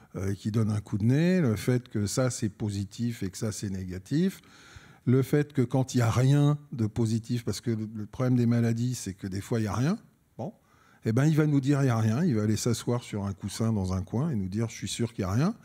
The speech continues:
parce qu'il sait qu'à un moment donné, il va aussi avoir sa récompense. Et même,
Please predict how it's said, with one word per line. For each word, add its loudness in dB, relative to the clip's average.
parce 0
qu'il 2
sait 0
qu'à -4
un 0
moment 2
donné, 0
il -8
va -6
aussi -4
avoir -2
sa -4
récompense. 0
Et 2
même, 4